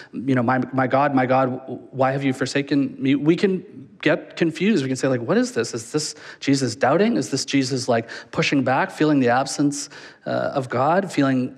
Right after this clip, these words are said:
uh, alone?" Maybe. Is this Jesus holding a clenched fist to the sky and saying, "You deserted me"? Maybe. Most likely, this is Jesus entering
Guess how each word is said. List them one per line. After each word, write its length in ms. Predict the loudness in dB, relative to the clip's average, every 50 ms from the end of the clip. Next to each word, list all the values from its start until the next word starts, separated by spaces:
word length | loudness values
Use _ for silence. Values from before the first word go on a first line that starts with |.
| -16 -20 -20
uh, 260 | -20 -20 _ -20 -20 -20 -20 -20 _ _ -2
alone?" 540 | -2 0 2 2 2 2 0 0 -2 -4 -6 -10 -20 _ _ _ _ _ _
Maybe. 400 | -2 0 2 2 2 2 0 -4 -12 -20 -20 _ _ _ _ _ _ _ _ _ _ _ _ _ _ _ _ _ _ _ _ _ _ _ _ _ _ _ _ _ _ _ _ _ _ -6
Is 120 | -4 -2
this 160 | -2 -2 -2 2
Jesus 360 | 2 2 4 4 2 0 2
holding 280 | 2 2 4 4 2 2
a 40 | 0
clenched 380 | 0 -2 -2 0 0 -2 -2
fist 300 | 0 0 0 0 -4 -8
to 60 | -8
the 120 | -6 -6 -6
sky 340 | -4 -2 -2 0 2 2 2
and 160 | 0 -2 -4
saying, 460 | -2 -2 -2 -2 -2 -4 -6 -10 -10 -12 -14 -14 -14 -16 -8 -4
"You 100 | -4 -2
deserted 480 | -2 0 0 2 2 2 0 -2 -2
me"? 260 | -6 -6 -6 -8 -10 -12 -16 -20 _ _ _ _ _ _ _ _ _ _ _ _ _ _
Maybe. 380 | -6 -4 -2 -2 -2 -2 -4 -6 -12 -20 _ _ _ _ _ _ _ _ _ _ _ _ _ _ _ _ _ _ _ _ _ _ _ _ _ _ _ _ _ _ _ _ _ _ _ _ _ _ _ _ _ _ 0
Most 320 | 0 2 2 0 0 0
likely, 400 | 2 2 2 0 -2 0 0 0
this 200 | 0 -2 -2 -2
is 100 | -4 -2
Jesus 360 | -2 -2 0 0 -2 -2 -4
entering 480 | -4 -6 -6 -4 -4 -4 -4 -4 -6